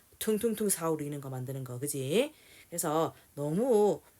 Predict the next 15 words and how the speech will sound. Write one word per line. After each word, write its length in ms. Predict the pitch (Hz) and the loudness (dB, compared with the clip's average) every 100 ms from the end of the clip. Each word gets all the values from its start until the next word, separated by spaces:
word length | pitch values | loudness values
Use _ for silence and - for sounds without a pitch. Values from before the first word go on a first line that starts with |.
| _ | _
어, 160 | 214 240 | -4 -2
내랑 260 | 160 180 | 0 -2
동떨어져 520 | 156 139 208 233 175 | -4 -2 0 2 2
있다 180 | 151 151 | 0 -2
생각하지 440 | 147 185 175 160 220 | -4 -6 -6 -6 -4
마시고요. 600 | 160 - 190 156 214 - - - | -4 -6 -6 -6 -6 -8 -20 -14
어, 240 | 143 135 | -12 -12
이해 220 | 151 139 175 | -10 -4 -2
안 380 | 190 - 147 | -2 -6 -10
된다 140 | 160 165 | -8 -6
생각하지 380 | 196 196 160 202 | -6 -6 -4 -4
마시고 560 | 147 185 175 135 208 | -4 -4 -4 0 0
천천히 460 | 226 139 139 151 226 | -2 -8 -6 -6 -6
접근해 340 | 170 160 131 | -8 -8 -8
보세요. 560 | 135 156 170 127 208 | -6 -6 -6 -4 -4